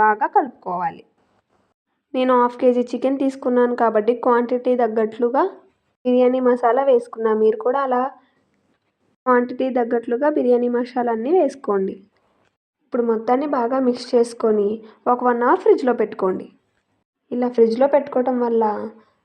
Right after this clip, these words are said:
బాగా మ్యాగ్నెట్ అయ్యి బిర్యానీ మసాలాలన్నీ చికెన్కి పట్టి టేస్ట్ చాలా బాగుంటుంది. మనం దమ్లోకి ఫ్రైడ్ ఆనియన్స్ వేయించుకుందాం. బారుగా కట్ చేసుకున్న ఉల్లిపాయల్ని ఆయిల్లో వేసి ఇలా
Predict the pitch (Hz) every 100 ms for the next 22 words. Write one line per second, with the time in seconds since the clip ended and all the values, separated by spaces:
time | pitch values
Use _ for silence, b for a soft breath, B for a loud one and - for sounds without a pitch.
0 | - 214 208 214 262 240 214 208 233 233
1 | 208 214 214 220 - _ _ _ _ 233
2 | 233 254 262 269 262 262 254 233 220 214
3 | 208 220 226 220 233 247 220 214 202 214
4 | 220 B B B _ - 269 269 - 240
5 | 240 277 320 220 190 180 - - _ _
6 | _ _ _ _ _ _ _ _ _ _
7 | _ _ - 233 247 220 226 220 247 277
8 | 277 - 220 226 254 247 247 247 240 254
9 | 302 320 254 247 - 202 196 208 - _
10 | 208 202 202 254 294 294 269 262 269 240
11 | 214 214 208 220 214 214 214 220 b b
12 | b 240 220 220 240 254 233 220 - 202
13 | 196 220 b b _ - 262